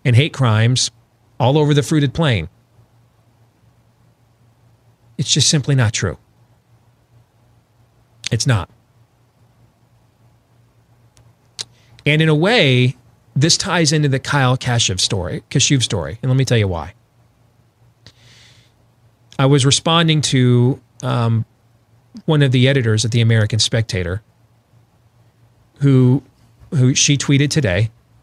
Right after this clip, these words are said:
that, let's face it, the only reason Kyle Kashuv is not going to Harvard is 'cause all that matters to the left is ideology. That's all that matters.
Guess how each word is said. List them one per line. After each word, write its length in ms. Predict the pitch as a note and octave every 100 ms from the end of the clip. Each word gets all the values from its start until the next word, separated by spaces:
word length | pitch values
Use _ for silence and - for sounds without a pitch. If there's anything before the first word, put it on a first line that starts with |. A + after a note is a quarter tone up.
| _ _ _ _ _ _ -
that, 240 | C3+ -
let's 220 | D3+ C3+ -
face 240 | A#2+ -
it, 140 | D3
the 120 | B2+ A#2+
only 160 | D3+
reason 380 | C#3+ C#3+ C#3 C3+
Kyle 260 | C3 B2+ B2+
Kashuv 460 | C3+ B2 A#2+ A2+
is 200 | A2+ A2
not 260 | D3+ A2 A2+
going 200 | A#2 A#2+
to 60 |
Harvard 340 | A2 F#2+ F2+ G2
is 80 | -
'cause 180 | A#2+ -
all 140 | G#2+ A2+
that 140 | C3
matters 420 | G#2+ G2+ G2+ - - _ _ _ _ -
to 80 | B2+
the 100 | G2+
left 220 | F#2+ -
is 100 | F#2+
ideology. 640 | F2 F#2 E2 D2+ G2+ G2+ G#2
That's 180 | G2+
all 120 | E2+ F2+
that 100 | G2
matters. 420 | F#2+ - -